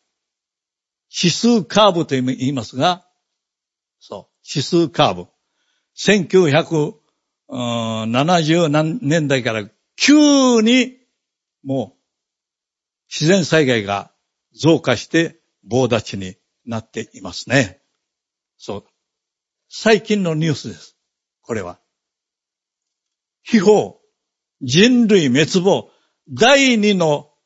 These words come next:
大洪水が起こるであろうと、可能性があると、ローマ教皇が警告したんです。第二の世界大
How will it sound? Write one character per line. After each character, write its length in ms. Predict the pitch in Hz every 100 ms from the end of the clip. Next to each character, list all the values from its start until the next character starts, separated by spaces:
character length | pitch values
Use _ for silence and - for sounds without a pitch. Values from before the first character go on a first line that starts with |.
| _
大 460 | 127 151 220 294 233
洪 420 | - 226 247 220
水 320 | 160 170 135
が 380 | 123 208 - - _ _ _ _
起 220 | 196 185
こ 140 | 214 247
る 160 | 214
で 100 | 196
あ 200 | 175 175
ろ 240 | 185 214 170
う 60 |
と、 380 | - 208 220 - _ _
可 260 | - 175 214
能 340 | 277 277 233
性 360 | - 208 190 170
が 320 | 160 160 -
あ 80 | 226
る 140 | 156
と、 360 | - 220 - - _
ロ 260 | 160 175 208
ー 20 |
マ 200 | 175 143 - _
教 200 | 165 147
皇 180 | 135 107
が 260 | 160 - _ _
警 220 | - 233
告 300 | - 185 156
し 120 | 127 -
た 80 |
ん 60 | 92
で 80 | 80
す。 180 | - _ _ _ _ _ _ _ _ _ _ _ _ 185
第 300 | 214 208 185
二 120 | 175
の 320 | 196 233 - _ _ _ _ _ _
世 300 | - - 185
界 460 | 185 165 117 98
大 320 | - 175 254